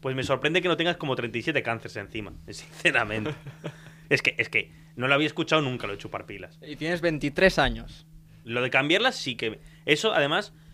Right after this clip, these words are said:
Speaker 1: me acuerdo una vez que alguien lo hizo, en plan, gi-, las giró y funcionó, es como, no tiene ninguna lógica.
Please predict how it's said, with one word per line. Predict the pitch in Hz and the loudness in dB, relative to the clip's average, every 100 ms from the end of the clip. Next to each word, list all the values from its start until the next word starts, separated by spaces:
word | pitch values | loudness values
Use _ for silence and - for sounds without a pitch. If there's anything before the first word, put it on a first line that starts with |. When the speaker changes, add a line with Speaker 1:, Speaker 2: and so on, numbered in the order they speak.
| - | -4
Speaker 1:
me | 123 | -4
acuerdo | 156 180 | 0 2
una | 185 | 2
vez | 190 | 0
que | 190 | 0
alguien | 175 165 | 0 2
lo | 147 | 2
hizo, | 175 202 | 0 -2
en | 139 | -2
plan, | 127 | -4
gi-, | 110 110 | -4 -8
las | 113 - | -8 -6
giró | 123 127 185 269 | -2 0 0 -2
y | 135 | -6
funcionó, | - 131 127 127 | -4 -4 -2 0
es | 160 | 0
como, | 170 147 127 101 - - - - - - - - - - | 0 2 2 0 -4 -20 -20 -20 -20 -20 -20 -20 -20 -4
no | 143 | -4
tiene | 147 202 | -2 -2
ninguna | 175 147 139 196 160 | 0 0 0 0 2
lógica. | 139 185 - 110 - | 2 2 -2 -12 -14